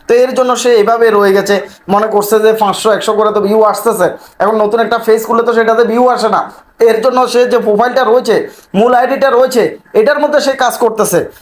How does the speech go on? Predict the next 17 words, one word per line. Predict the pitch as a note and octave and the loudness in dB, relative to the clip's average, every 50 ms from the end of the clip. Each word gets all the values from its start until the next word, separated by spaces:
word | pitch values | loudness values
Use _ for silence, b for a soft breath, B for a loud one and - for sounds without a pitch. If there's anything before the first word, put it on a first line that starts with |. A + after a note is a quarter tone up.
| B B _ C#3 | B B _ -2
দেখেন | F3 G3 G3+ A3 G#3+ G3+ | -2 0 0 0 0 0
ভাই, | G3+ G3+ F#3 F3 | 0 0 2 0
একেবারে | F3 E3+ G3 G#3 G3+ G#3 | 0 0 0 0 0 0
খুবই | G3+ A3 B3 B3 B3 | 0 0 0 0 0
দুঃখ | G#3 A3 A3 - A3+ | 0 -2 0 0 0
লাগে। | A3+ G#3+ F3+ F3 F#3+ - B B B B B - | 0 0 0 0 -2 -4 B B B B B -2
Just | G3 A#3 A3+ A#3 | -2 -2 0 -2
আমি | B3 A3+ A#3 A#3 | -2 -2 0 0
about-এ | A3 G#3+ G#3 G#3 A3 A3 A#3 G#3+ | 0 2 2 0 2 0 0 0
যাচ্ছি, | A3 G#3 G#3 G#3+ A3 G#3 G#3 | 0 -2 0 0 0 0 0
আমি | G3 G3+ G#3+ | 0 0 0
আপনাদের | G#3+ - G#3 G#3+ G#3+ | 0 0 0 0 0
দেখাচ্ছি। | G#3 G#3 G#3 G#3+ G#3+ A#3 | 0 0 0 0 0 0
এখানে | A3 G#3 B3 B3+ C4 | 0 0 0 -2 0
ফ্রেন্ডের | - A#3+ B3+ B3+ B3+ B3+ B3 | 0 0 0 2 2 0 0
লিস্ট | A#3+ G#3 G#3 G3+ - - F3+ | 0 0 -2 -2 -2 -2 0
রয়েছে, | F3 E3+ E3 E3 - A3 G#3+ B | 0 2 0 2 0 -2 -2 B